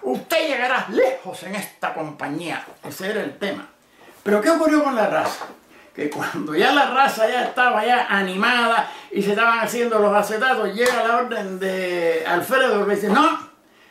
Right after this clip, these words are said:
eso hay que pararlo, eso hay que tirarlo para el latón de la basura. ¿Cómo vamos a hacer una película aquí de La Raza de los Negros si con la revolución ya no hay racismo, ya eso se acabó?". Y La Raza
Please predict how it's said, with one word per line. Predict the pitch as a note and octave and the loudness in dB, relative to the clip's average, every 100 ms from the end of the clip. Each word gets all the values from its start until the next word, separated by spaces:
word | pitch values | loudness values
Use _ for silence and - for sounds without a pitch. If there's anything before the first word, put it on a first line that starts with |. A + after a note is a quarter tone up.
| - | -12
eso | - B3 | -8 -4
hay | |
que | C#4+ | 0
pararlo, | C#4+ B3+ D#4 G4 E4 B3+ | 2 4 4 2 0 -4
eso | A#3 | -6
hay | A#3 | -2
que | A#3 | 0
tirarlo | A#3 C4 C#4 C4 | 2 2 4 4
para | A3+ A3 A3 | 4 2 4
el | A#3 | 6
latón | A3 G3 C#4+ | 6 4 2
de | D4 | 2
la | C4+ | 2
basura. | A#3 G#3+ - G4 E4+ - - - - - | 4 2 0 -2 -2 -4 -10 -12 -12 -10
¿Cómo | - B3 | -4 2
vamos | C4 C#4 C4+ | 4 4 2
a | |
hacer | C4+ C#4 | 2 2
una | C4+ | 0
película | A#3+ B3+ C#4 B3+ A#3 | 0 0 0 0 0
aquí | A3 B3+ C4 | -2 -6 -10
de | G#3+ G#3+ | -4 2
La | G#3+ | 4
Raza | G#3 C4 A#3+ | 4 0 2
de | |
los | A#3 G#3+ | 2 2
Negros | B3 D4 B3 | 4 2 2
si | A3+ G#3+ | 0 -2
con | G#3+ | 2
la | G#3 | 2
revolución | G3+ G3+ G3 G3 C4 C4 | 2 0 0 -2 -2 -2
ya | A#3+ B3+ B3+ A3 | 2 2 2 0
no | A3 A#3+ | 0 2
hay | B3 A#3+ | 4 2
racismo, | A3+ - C#4+ A#3 G#3 | 0 0 -2 -2 0
ya | A#3+ | 0
eso | B3 A3+ | 0 -2
se | A3 | 0
acabó?". | G#3+ A3 C#4 C4+ - - - - _ - | 4 4 4 0 -10 -18 -18 -20 _ -6
Y | F3 F3 - | -2 0 -2
La | - D3+ D#3 | -6 -4 0
Raza | A#3 A#3+ A3+ G#3 - | 2 2 0 -2 -4